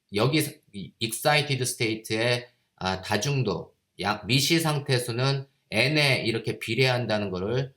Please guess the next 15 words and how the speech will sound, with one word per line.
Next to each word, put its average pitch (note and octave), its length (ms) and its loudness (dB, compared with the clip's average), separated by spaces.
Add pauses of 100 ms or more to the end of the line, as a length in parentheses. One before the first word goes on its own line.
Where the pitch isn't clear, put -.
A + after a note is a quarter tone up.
(200)
여러분들이 G2+ 540 -4
유념하시기 G#2+ 640 -2
바랍니다. E2 560 -14 (400)
뭐, C#3 160 4 (520)
라지 B2 460 2
세 G#3+ 300 2
개의 F#3 260 6
조화 B2+ 280 6
진동자가 G#2+ 520 -2
있을 F#2+ 300 -2
경우에는 F#2+ 380 -4
좀 F3+ 200 2
더 E3 120 4
복잡한 A#2+ 600 -2
식으로 F#2+ 640 -2